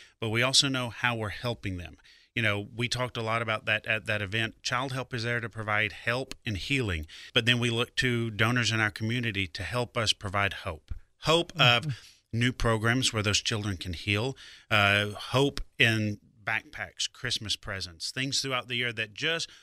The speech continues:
Speaker 1: are small little touches that have a huge impact in that child's life as they're walking their healing journey.
Speaker 2: How many kids are, we always hear thousands across the state of Tennessee. Is that still the case?
Speaker 1: There are almost nine thousand kids, uh, today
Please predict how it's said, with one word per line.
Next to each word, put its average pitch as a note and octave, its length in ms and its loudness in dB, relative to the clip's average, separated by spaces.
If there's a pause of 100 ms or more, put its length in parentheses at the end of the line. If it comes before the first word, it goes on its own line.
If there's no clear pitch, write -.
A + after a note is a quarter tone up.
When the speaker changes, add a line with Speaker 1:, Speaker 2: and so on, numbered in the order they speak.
(180)
Speaker 1:
are A2+ 140 -2
small C#3+ 420 0
little C#3 220 -6
touches A#2 420 -4
that G#2+ 140 -8
have G#2 200 -4
a G2 80 -4
huge F3+ 720 -6 (140)
impact A2 640 -4 (240)
in A2 120 0
that A2 160 -2
child's G#2+ 380 -2
life G#2 260 -4 (120)
as B2+ 240 2
they're A2 140 0
walking G#2 420 4
their F#2+ 100 4
healing F#2 340 2
journey. E2+ 360 0 (300)
Speaker 2:
How A#3 120 4
many F4 260 0
kids D3+ 640 0 (100)
are, D#3 300 2
we F#3 180 4
always G#3+ 340 0
hear F3+ 180 0
thousands B2 840 0
across B2 360 6
the - 120 -4
state A2+ 220 6
of A2+ 100 6
Tennessee. G#2 400 4
Is G#2+ 120 0
that - 160 4
still C#3 200 4
the B2+ 80 2
case? - 500 2 (100)
Speaker 1:
There A#2+ 240 4
are A#2 120 -2
almost B2+ 320 2
nine A#2 380 2
thousand A2+ 480 0
kids, E2 600 -2 (160)
uh, G2+ 280 0
today F#2+ 540 0